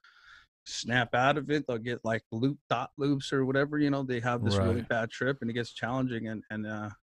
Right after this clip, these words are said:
Speaker 1: you know, some, and unfortunately, you know, some people have those experiences, but I, I,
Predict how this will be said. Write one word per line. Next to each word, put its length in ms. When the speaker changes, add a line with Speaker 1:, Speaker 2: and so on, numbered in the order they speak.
Speaker 1:
you 80
know, 100
some, 220
and 400
unfortunately, 960
you 160
know, 240
some 200
people 240
have 200
those 140
experiences, 580
but 340
I, 100
I, 60